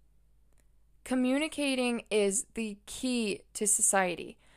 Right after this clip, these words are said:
It's the way that we all go about our days and figure out and learn things because we're constantly talking to each other. And yes, a majority of that can be on social media, on a phone, through a computer, whatever.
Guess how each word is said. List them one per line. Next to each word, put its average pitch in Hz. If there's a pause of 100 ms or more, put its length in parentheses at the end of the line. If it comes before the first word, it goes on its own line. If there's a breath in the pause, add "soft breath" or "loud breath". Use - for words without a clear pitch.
(200 soft breath)
It's 214
the 240
way 233
that 220
we 208
all 208
go 220
about 208
our 190
days 214
and 196
figure 226
out 214
and 190
learn 233
things 190
because 208 (300 soft breath)
we're 240
constantly 269
talking 233
to -
each -
other. - (880)
And 285
yes, 208 (420)
a 240
majority 269
of 220
that -
can 220
be 196 (100)
on 196
social 196
media, 185 (380 soft breath)
on 196
a 196
phone, 180
through 214
a 202
computer, 196
whatever. 202